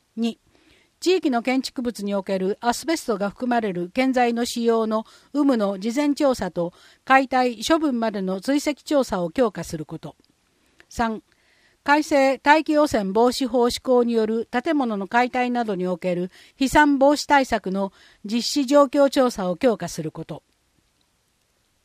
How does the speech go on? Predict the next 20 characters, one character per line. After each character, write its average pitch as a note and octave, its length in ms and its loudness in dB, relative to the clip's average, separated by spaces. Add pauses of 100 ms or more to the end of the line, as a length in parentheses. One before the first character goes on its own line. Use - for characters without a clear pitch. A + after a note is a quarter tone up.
(260)
請 C#4 280 2
願。 A3 320 -4 (640)
市 F4+ 200 -2
民 D#4+ 220 2
が A3 220 -2 (280)
市 E4+ 220 2
に A#3 280 0
意 D4+ 120 -2
見 C#4 200 0
や G#3+ 140 0
要 A#3+ 240 6
望 A3+ 160 2
を A3 80 2
述 G#3+ 120 -2
べ A3 100 0
る F#3+ 60 -2
こ E3 140 -8
と F3 120 -10
で D#3 120 -12
す。 - 180 -20